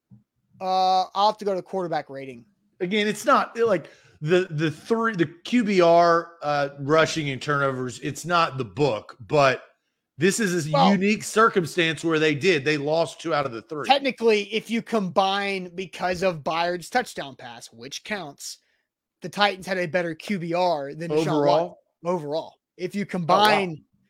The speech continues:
Speaker 2: Well, yeah, that counts. So
Speaker 1: Derrick
Speaker 2: they
Speaker 1: Henry,
Speaker 2: did.
Speaker 1: Derrick,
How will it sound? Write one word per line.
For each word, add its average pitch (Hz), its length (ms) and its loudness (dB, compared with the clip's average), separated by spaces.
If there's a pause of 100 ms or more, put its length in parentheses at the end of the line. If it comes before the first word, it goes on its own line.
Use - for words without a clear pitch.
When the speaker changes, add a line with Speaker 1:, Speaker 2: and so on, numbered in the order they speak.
(160)
Speaker 2:
Well, 143 240 2
yeah, 220 180 6
that 208 200 4
counts. 233 400 -4
So - 80 -20 (200)
Speaker 1:
Derrick 240 280 8
Speaker 2:
they 226 60 6
Speaker 1:
Henry, 240 200 6
Speaker 2:
did. 233 260 4
Speaker 1:
Derrick, 247 280 6